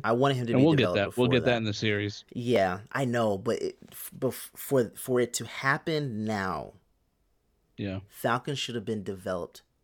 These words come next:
Speaker 1: five years ago.
Speaker 2: That moment should have been sweeter.
Speaker 1: That it should have been sweeter,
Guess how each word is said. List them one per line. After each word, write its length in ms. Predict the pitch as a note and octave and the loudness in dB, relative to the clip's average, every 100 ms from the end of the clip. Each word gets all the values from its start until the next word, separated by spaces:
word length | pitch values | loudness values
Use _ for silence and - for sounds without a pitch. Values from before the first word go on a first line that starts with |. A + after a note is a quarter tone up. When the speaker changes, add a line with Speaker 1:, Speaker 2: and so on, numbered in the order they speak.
| _ _ _ _ | _ _ _ _
Speaker 1:
five 440 | - - A2 G#2 | -20 -4 -2 -2
years 220 | G2 G2 F2+ | -4 -6 -6
ago. 240 | C2 G#1 _ _ _ _ _ _ _ | -10 -12 _ _ _ _ _ _ _
Speaker 2:
That 220 | - B2+ B2 | 0 2 4
moment 400 | B2 A#2 A#2 A#2 | 2 2 -2 -4
should 220 | - A2 | -2 0
have 120 | G#2 | 0
been 300 | G#2+ G#2 G#2 | -2 -4 -4
sweeter. 540 | G2+ - G2+ G2 F#2+ F#2 _ - | -8 -6 -4 -2 -4 -6 _ -6
Speaker 1:
That 240 | A2 G2+ - | -4 -2 -2
it 140 | A2+ | -2
should 220 | - C#3 | -2 -2
have 40 | C#3+ | -2
been 80 | D3+ | -2
sweeter, 540 | - B2+ A#2 A2+ A2 | -2 0 2 4 2